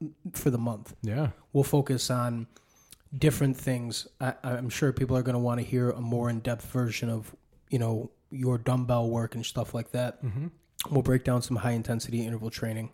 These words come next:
Speaker 1: and, uh, we'll get some guests on here who specialize in different things.
Speaker 2: Yes.
Speaker 1: So stay tuned this month because May is the month of upgrading your human platform.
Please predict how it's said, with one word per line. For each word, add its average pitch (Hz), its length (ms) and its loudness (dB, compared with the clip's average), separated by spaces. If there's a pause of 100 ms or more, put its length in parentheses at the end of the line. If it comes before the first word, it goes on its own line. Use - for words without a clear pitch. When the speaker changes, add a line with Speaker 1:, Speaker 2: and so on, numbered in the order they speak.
(160)
Speaker 1:
and, 113 240 -6
uh, 110 240 -6 (200)
we'll 123 100 -6
get 123 140 -4
some 120 120 -6
guests 113 260 -2
on 117 140 -4
here 117 260 -2
who 120 80 -2
specialize 117 640 -4
in 120 100 -8
different 117 280 -6
things. 113 320 -10 (160)
Speaker 2:
Yes. 95 340 -4
Speaker 1:
So 110 340 -2 (960)
stay 151 300 2
tuned 165 380 4
this 117 220 0
month 120 300 -2
because 117 360 -4
May 117 600 -2 (880)
is 117 300 -4 (340)
the 123 100 2
month 123 540 0 (220)
of 117 200 -2
upgrading 117 540 0
your 110 80 -2
human 107 300 -2
platform. 113 520 -4